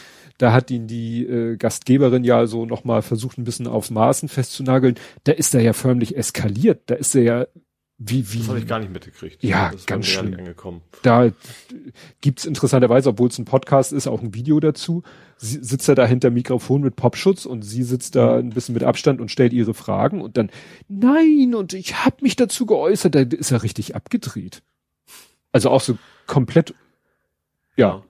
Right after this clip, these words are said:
Speaker 1: eskaliert.
Speaker 2: Ja, man hat so <laughs> das Gefühl, dass er sehr schnell überfordert ist halt, ne?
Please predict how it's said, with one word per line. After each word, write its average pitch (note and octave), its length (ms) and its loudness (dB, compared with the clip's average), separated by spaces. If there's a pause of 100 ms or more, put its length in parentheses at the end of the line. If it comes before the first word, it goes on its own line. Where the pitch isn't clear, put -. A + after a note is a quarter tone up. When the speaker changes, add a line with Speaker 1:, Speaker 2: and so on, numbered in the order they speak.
Speaker 1:
eskaliert. A#2+ 640 -2
Speaker 2:
Ja, A#2+ 220 -10
man G#2+ 340 -8
hat A2 180 -14
so A2 100 -12
<laughs> - 0 -
das - 240 -16
Gefühl, G#2+ 240 -8
dass G2+ 140 -8
er G2 60 -12
sehr A2+ 260 -6
schnell A2 260 -10
überfordert G2 600 -10
ist - 200 -20
halt, - 180 -20
ne? G2+ 100 -18